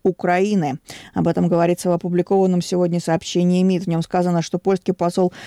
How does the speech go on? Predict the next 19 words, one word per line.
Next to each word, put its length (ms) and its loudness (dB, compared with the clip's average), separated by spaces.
вы-, 180 4
был 240 2
вызван 340 0
в 80 -8
понедельник, 680 2
двенадцатого 560 0
января. 420 2
В 60 2
этот 240 -2
день 180 0
суд 220 -2
в 40 2
Варшаве 460 2
продлил 400 2
Бутягину 560 -2
арест 440 -2
до 180 0
четвёртого 580 0
марта. 360 -2